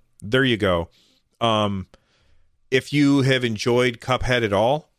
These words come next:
I'm sure that you're going to enjoy more Cuphead.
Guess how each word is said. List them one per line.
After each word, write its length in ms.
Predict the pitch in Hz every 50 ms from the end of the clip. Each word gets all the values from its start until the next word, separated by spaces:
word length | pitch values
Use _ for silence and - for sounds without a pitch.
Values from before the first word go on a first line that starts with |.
| _ _ -
I'm 140 | 107 107 104
sure 240 | - - 120 117
that 120 | 110 110 101
you're 140 | 101 107 101
going 220 | 110 110 110 107
to 140 | 107 104 104
enjoy 340 | 101 92 101 104 101 104 101
more 580 | 101 101 101 101 101 101 104 107 110 107 - _ _ _ _ _ _ -
Cuphead. 560 | - 120 110 - - 123 117 117 123 131